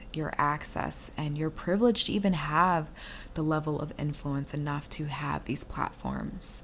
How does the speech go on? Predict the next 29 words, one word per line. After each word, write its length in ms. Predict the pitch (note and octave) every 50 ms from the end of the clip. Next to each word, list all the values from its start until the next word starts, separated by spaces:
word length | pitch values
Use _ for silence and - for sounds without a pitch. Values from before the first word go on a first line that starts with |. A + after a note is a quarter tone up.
| -
these 180 | - D#3 D3 -
stages, 800 | - - - C#3+ D3 D3 D3 - - A2+ - - - - - - - - - - - - - - - -
these 260 | - D#3 D3+ - - -
followers. 880 | - D3 D3+ D#3+ D#3 D#3 - - - - - - - - - - - - - - - - - - - - - - - - - - - - - - - - -
You're 180 | F3 F3+ F#3+
not 200 | F#3+ G3 G3+ G#3
alone. 400 | G3 F#3 F3 E3+ D#3+ C#3+ D3 D#3 -
It's 140 | - - -
something 400 | - F#3 E3 E3+ - G3 F#3 F3+
that's 160 | E3+ - -
on 120 | E3+ D#3+
the 100 | D#3 D3+
radar 580 | D3 D3 D3 D3 D3 C#3+ D3 C#3+ C#3+ D3 D3 - - - - - - - - - - - D#3+
of 100 | D#3+ -
all 280 | - D3 D3 E3 F#3+ G3
of 100 | F3 D3+
us 240 | C3+ B2+ - -
right 220 | - D#3 D#3+ - -
now, 240 | C#3 C3+ C3 C3+ C#3
is 100 | C#3 -
how 460 | - D#3 D3 D3+ D#3 E3 F3 F#3 F3+
can 260 | F3+ - F#3 E3+ E3+
we 80 | E3+ E3+
use 560 | E3 D#3+ D#3 D3 D3 D3+ D#3+ E3 E3+ E3 -
our 180 | - - E3
voice 460 | D#3 D3+ D3+ C#3+ C#3+ C#3 C#3+ - - - -
and 120 | D3+ D3
step 540 | - - - - - - D#3+ F3 F3+ - - - -
up 300 | E3 D#3+ D#3 D3+ - -